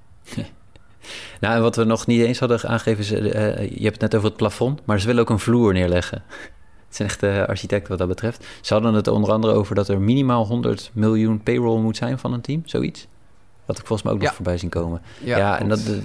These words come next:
Speaker 1: daar hebben we het net ook over gehad, eh, voor de show. Wa-, wat krijg je nou voor gedrag van clubs? Is dat nou
Speaker 2: Ja.
Speaker 1: überhaupt wenselijk? Want je wil, wat ze proberen, denk ik, is die middeltier spelers, hè, de ervaren krachten die nu heel veel moeite moeten doen om eigenlijk nog op een roster te komen, wat ook bijzonder is. Eh,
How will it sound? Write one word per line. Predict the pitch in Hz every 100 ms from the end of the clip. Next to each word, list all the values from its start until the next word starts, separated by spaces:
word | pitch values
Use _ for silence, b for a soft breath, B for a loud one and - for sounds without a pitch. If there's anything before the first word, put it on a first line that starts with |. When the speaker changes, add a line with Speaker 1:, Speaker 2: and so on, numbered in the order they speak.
| -
Speaker 1:
daar | 92
hebben | 95 104
we |
het | 104
net | 110 107
ook | 113
over | 107 98
gehad, | - 104 -
eh, | 104 101
voor | - 120
de |
show. | 101 98 104 113
Wa-, | 107
wat | 104 113
krijg | - 117 -
je |
nou | 113 101
voor | 113
gedrag | 101 110 110
van | 107 98
clubs? | 120 107 - -
Is | 113 -
dat | 117
nou | 113
Speaker 2:
Ja. | 107
Speaker 1:
überhaupt | 104 101 107 90
wenselijk? | 110 127 - 95
Want | 98
je | 101
wil, | 107 113 B B B B
wat | -
ze | -
proberen, | 101 104 131 143 120
denk | 113 107
ik, | 131 -
is | 98 -
die | 104 101
middeltier | 117 143 120 117 107 98
spelers, | - 113 101 90
hè, | 117
de | 120
ervaren | 95 92 104 123 107
krachten | - 107 -
die | 95 98
nu | 110 127
heel | 104 113
veel | 104
moeite | 101 139 156
moeten | 120 110 104
doen | 101 95
om | 98
eigenlijk | 104 -
nog | 95
op | 98
een | 95
roster | 101 - 95
te | -
komen, | 98 110 151 B B B
wat | - 95
ook | 90
bijzonder | 95 95 107 104
is. | 120 - B B B B B -
Eh, | - 101